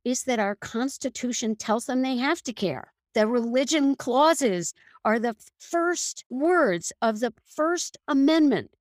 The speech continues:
to the National Constitution, passed by Congress in seventeen eighty-nine and affirmed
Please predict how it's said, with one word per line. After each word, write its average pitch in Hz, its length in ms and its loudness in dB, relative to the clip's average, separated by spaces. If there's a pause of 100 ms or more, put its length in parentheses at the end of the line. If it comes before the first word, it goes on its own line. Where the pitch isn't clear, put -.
(320)
to 277 260 -2
the 233 140 -2
National 254 580 -2
Constitution, 220 1080 -4 (600)
passed 277 400 -2
by 240 160 2
Congress 285 560 0
in 220 120 0
seventeen 233 540 -2
eighty-nine 226 800 0 (260)
and 226 120 0
affirmed 262 840 -2